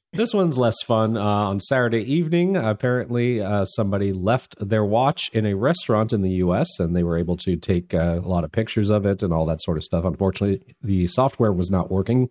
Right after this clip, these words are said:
so the, we only see the phys-, physical aspects, but okay, okay, hold on a second. I get losing your phone in a bar.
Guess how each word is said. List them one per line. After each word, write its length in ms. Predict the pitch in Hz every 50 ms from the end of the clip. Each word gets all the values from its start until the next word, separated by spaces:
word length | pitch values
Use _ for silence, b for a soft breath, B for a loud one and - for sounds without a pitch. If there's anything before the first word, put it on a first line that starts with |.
| _
so 320 | - - 92 82 85 87 - _ _ _ _ _ _ _ _ _ _ _ -
the, 320 | 127 123 120 120 123 117 -
we 140 | - 147 151
only 180 | 147 135 135 127
see 160 | - - 139
the 100 | 123 117
phys-, 380 | - 156 151 135 - 135 - _
physical 340 | - 165 151 139 127 123 110
aspects, 480 | 101 101 101 - - 120 98 92 - -
but 240 | - 110 95 98 - -
okay, 280 | 127 135 - 107 85 - -
okay, 220 | 131 123 - - - -
hold 160 | 123 131 127
on 100 | 95 80
a 60 | 78
second. 260 | - - - - 87 b b b b b b b b
I 160 | 127 151 208
get 380 | 233 185 165 170 165 135 - -
losing 260 | 135 131 127 110 110 110
your 140 | 107 98
phone 260 | - - 113 104 98 95
in 120 | 95 92
a 60 | 90
bar. 340 | 82 87 85 78 - -